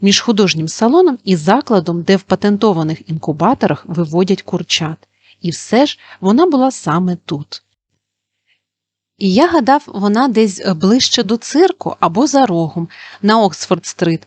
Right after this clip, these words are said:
чи навіть у Голборні. До того ж, я завжди бачив її на другому боці вулиці. І щоразу вона здавалася недосяжно, схожою на міраж.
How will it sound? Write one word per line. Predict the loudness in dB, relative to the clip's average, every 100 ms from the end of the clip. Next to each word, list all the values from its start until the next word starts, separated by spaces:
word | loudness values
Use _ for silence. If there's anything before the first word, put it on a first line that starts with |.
| _ -6
чи | -2
навіть | 0 0 -2 -2
у |
Голборні. | 0 2 2 0 -4 -4 -10 _ -20 -2
До | 0 4
того | 2 2
ж, | 0
я | 0
завжди | 2 2 2 0
бачив | 2 2 -2 -2
її | -2 0
на | 0 0
другому | 2 2 2 0
боці | 0 0 0 -4
вулиці. | 0 2 0 -4 -10 -20 _ -20 -12 -4
І | 0
щоразу | 2 2 2
вона | 2 0
здавалася | 0 0 2 2 0 -4 -2
недосяжно, | 0 2 2 0 0 0 0 -4 -8 -10
схожою | -10 0 2 2 0 -2
на | 0
міраж. | 0 0 -4 -10 -14